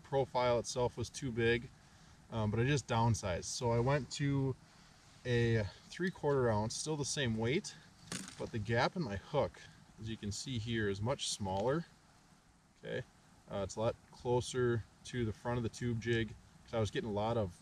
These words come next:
teeth marks, just like this one right by the, the line tie. So, and also what I did is I took my scissors and I just cut some of the skirting off the back of the tube and made it a little bit shorter profile,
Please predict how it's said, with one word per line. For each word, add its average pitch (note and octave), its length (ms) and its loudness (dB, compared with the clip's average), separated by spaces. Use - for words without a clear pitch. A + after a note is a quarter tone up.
teeth - 240 -8
marks, C3+ 260 -2
just A2+ 180 -6
like A2 180 -4
this G#2+ 180 -6
one A2 100 -6
right G#2+ 220 -4
by G#2+ 180 0
the, F2 220 -4
the F#2 360 -4
line A#2+ 180 -2
tie. G#3 280 0
So, C3 380 8
and A#2+ 80 2
also D3 260 2
what B2+ 80 6
I A#2 40 6
did A#2+ 100 2
is A2 100 2
I A2 60 4
took C#3 240 -4
my A#2+ 80 0
scissors B2+ 320 0
and G#2+ 100 0
I G2+ 60 2
just G#2 240 -4
cut - 220 -6
some C3+ 260 -2
of A2 80 0
the F#2+ 220 0
skirting B2+ 480 0
off G#2+ 200 -2
the G2+ 60 -12
back G2+ 220 2
of - 60 -20
the F#2+ 80 -8
tube A#2+ 260 -4
and G#2+ 100 0
made G#2 140 2
it - 20 -2
a G2 40 -2
little A#2+ 240 -2
bit B2 160 -2
shorter A#2 340 -4
profile, B2+ 640 0